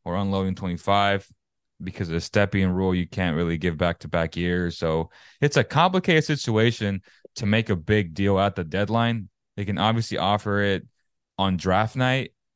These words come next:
but if, say, they wanna go get a guy like a Vanderbilt from, um, from the Jazz,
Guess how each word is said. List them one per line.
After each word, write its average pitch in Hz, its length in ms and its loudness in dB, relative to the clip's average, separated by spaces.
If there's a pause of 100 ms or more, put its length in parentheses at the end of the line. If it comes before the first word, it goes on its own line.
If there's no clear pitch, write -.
(200)
but 92 460 -2 (280)
if, 101 280 -4
say, 113 260 0
they 110 120 2
wanna 107 180 4
go 104 160 2
get 101 120 0
a 95 60 -2
guy 98 160 2
like 92 200 -2
a 87 80 -6
Vanderbilt 98 800 0
from, 87 520 -4 (200)
um, 85 220 -6
from 87 160 -4
the 87 100 0
Jazz, 95 560 0